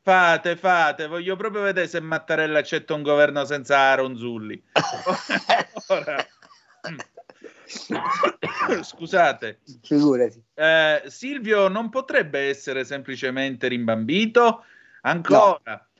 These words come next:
Speaker 1: Ma Conte cos'ha da dire? Tutto il suo contrario, ma i pecoroni applaudono. Az, Radio Libertà è troppo spiritosa, Carlo e Antonino siete uno spasso.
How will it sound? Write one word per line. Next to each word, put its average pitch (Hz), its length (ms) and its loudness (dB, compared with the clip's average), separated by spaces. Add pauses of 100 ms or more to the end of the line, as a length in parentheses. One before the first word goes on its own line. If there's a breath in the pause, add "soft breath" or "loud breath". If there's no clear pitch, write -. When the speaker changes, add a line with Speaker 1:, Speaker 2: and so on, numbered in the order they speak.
(140)
Speaker 1:
Ma 175 140 -6
Conte 247 340 0
cos'ha 196 320 0
da 156 160 -2
dire? 139 320 -4
Tutto 240 300 -2
il 180 80 -2
suo 180 120 -4
contrario, 135 600 -2
ma 190 120 -2
i 202 100 -6
pecoroni 147 560 -2
applaudono. 107 760 -4
Az, 156 600 0
Radio 196 320 4
Libertà 196 480 0
è 208 80 2
troppo 202 360 -4
spiritosa, 151 800 0
Carlo 175 280 2
e - 20 6
Antonino 170 460 0
siete 170 260 -2
uno 139 160 -2
spasso. 117 720 -2